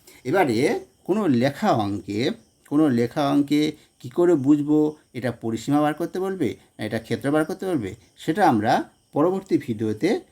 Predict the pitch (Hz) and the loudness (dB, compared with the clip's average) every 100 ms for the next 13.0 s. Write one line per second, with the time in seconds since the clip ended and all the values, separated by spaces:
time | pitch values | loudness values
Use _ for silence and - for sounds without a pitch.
0 | _ 147 147 160 180 190 175 170 160 143 | _ 2 4 4 2 -2 -2 0 2 4
1 | 156 160 160 156 147 151 151 143 - 135 | 4 4 0 -4 -4 -2 0 -2 -6 -6
2 | 120 123 135 123 110 147 - _ _ 127 | -4 0 0 0 0 -2 -6 _ _ -4
3 | 120 120 120 120 123 _ _ 139 135 117 | 0 2 2 0 -4 _ _ 0 0 0
4 | 151 135 131 147 165 190 185 190 196 185 | 0 2 2 4 2 0 -2 -2 4 4
5 | 139 151 - _ _ - 147 143 143 143 | 4 0 -2 _ _ 0 2 2 2 4
6 | 143 143 147 151 147 151 143 156 170 165 | 4 2 0 2 0 0 2 2 2 0
7 | 143 131 120 165 160 147 139 139 143 - | 2 0 0 -2 2 2 2 -4 -6 -2
8 | 120 120 160 165 170 196 202 202 208 107 | -4 0 2 2 0 -6 -8 -8 -6 -8
9 | - _ - - 131 127 120 - 156 165 | -10 _ -16 -8 -6 -4 -6 -2 0 0
10 | 190 196 202 202 - - _ _ - 143 | -2 -8 -8 -6 -8 -10 _ _ -12 -10
11 | 139 107 139 151 113 143 131 - - _ | -8 -6 0 0 2 2 0 -2 -14 _
12 | _ _ - - 123 156 127 113 151 | _ _ -18 -10 -6 -4 -4 0 -2